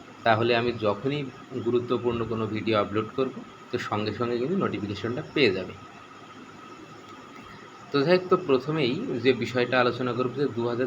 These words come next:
তেইশ টেটের যে রেজাল্ট, সেটা কবে বের হবে। দেখো, দু হাজার তেইশ টেটের যে রেজাল্ট, তো সেটা কিন্তু,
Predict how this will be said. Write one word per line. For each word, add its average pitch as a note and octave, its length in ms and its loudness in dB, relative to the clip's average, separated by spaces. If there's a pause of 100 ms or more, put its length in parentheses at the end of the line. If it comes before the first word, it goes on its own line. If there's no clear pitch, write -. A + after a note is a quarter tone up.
তেইশ A#2+ 380 0
টেটের A#2 380 2
যে G#2 80 0
রেজাল্ট, G2+ 500 2 (200)
সেটা - 160 -6 (160)
কবে A#2 240 2
বের G#2 220 -2
হবে। G2 180 -8 (1120)
দেখো, A#2 300 6 (1500)
দু B2 120 6
হাজার C#3 260 2
তেইশ D3 260 6
টেটের C#3+ 360 4 (380)
যে B2+ 140 6
রেজাল্ট, A#2+ 560 4 (180)
তো B2 80 2
সেটা A#2 300 0
কিন্তু, B2 640 0